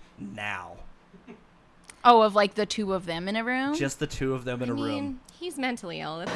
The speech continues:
Speaker 1: Uh, okay, so the album was number one on the U S Billboard two hundred, uh, number one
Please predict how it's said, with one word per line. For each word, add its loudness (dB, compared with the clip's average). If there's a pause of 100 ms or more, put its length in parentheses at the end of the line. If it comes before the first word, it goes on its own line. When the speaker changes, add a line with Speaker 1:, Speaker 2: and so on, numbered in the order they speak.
(160)
Speaker 1:
Uh, 10
okay, 8
so 0
the 8
album 10
was 8
number 8
one 10
on 10
the 6
U 10
S 10
Billboard 6
two -2
hundred, 0
uh, -2
number 2
one 4